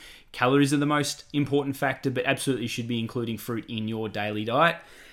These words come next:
Uh, my son would like to know if you like pizza. He's six. Uh, Jules, pizza is my absolute favourite food on the planet. I always ask my podcast guests every single week,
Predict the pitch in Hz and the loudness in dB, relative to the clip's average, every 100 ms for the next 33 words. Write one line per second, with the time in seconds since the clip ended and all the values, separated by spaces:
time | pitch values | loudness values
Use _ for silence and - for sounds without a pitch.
0 | - 123 127 127 - 131 - 175 165 139 | -6 0 2 0 0 -2 2 2 4 2
1 | 139 123 135 131 131 127 - 123 117 - | 2 0 -2 0 0 -4 -4 -2 -2 -4
2 | - 151 156 156 113 123 113 - 165 160 | -4 -2 0 0 -2 -2 -2 0 0 0
3 | - - - - - 117 131 - 139 135 | -2 -10 -16 -20 -4 4 4 4 2 6
4 | 165 175 165 - - - 165 165 - 190 | 8 6 4 -2 -14 -2 0 0 6 6
5 | - - 147 135 - 127 127 127 - 131 | 6 2 0 0 -2 0 2 0 0 -2
6 | 123 - 135 131 120 - 117 120 - - | -2 -4 -4 -2 -4 -4 -4 -4 -6 -2
7 | 123 117 - 117 113 107 - 147 160 196 | -2 -2 -4 -4 -4 -6 -8 0 2 2
8 | - - - - - - 135 139 139 131 | -2 -12 -20 -20 -12 2 6 8 6 4
9 | - 131 120 - 135 131 - 123 117 - | 2 -2 -2 -2 -2 -2 -2 -2 -2 -2
10 | 123 107 - 143 123 120 127 120 120 120 | -2 -2 -4 -4 -2 -2 -2 0 0 0
11 | 107 | 0